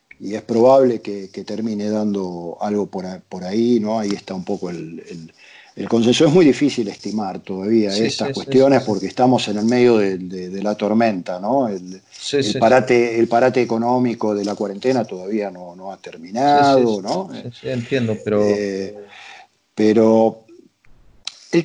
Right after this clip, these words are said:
Speaker 1: en las cuestiones inflacionarias no me preocupa tanto porque creo que el gobierno es muy consciente de, de, de todo esto, tiene un equipo económico que sabe muy bien de, de, de, de estas cuestiones y,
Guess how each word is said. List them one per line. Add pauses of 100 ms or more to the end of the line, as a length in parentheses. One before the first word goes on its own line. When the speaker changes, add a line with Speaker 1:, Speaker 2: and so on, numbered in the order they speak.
Speaker 1:
en
las
cuestiones
inflacionarias
no
me
preocupa
tanto
porque
creo
que
el
gobierno
es
muy
consciente
de,
de,
de
todo
esto,
tiene
un
equipo
económico
que
sabe
muy
bien
de,
de,
de,
de
estas
cuestiones
y,